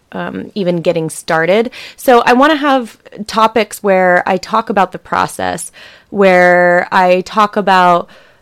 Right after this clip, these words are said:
what to expect for cost or how cost is even put together,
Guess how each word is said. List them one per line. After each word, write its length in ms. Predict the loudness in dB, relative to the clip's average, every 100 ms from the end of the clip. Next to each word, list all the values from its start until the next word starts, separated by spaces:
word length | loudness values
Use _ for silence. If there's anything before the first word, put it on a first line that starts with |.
| _ -10
what 280 | 0 0
to 140 | 0 -6
expect 360 | -6 -6 -6
for 200 | -6 -10
cost 680 | -8 -4 -4 -2 -6 -10 -14 -6
or 360 | 0 2 2 0
how 180 | 2 2
cost 400 | 4 2 2 0
is 160 | -6 -4
even 300 | -4 -4 -6
put 220 | -8 -8
together, 720 | -8 0 2 2 2 2 0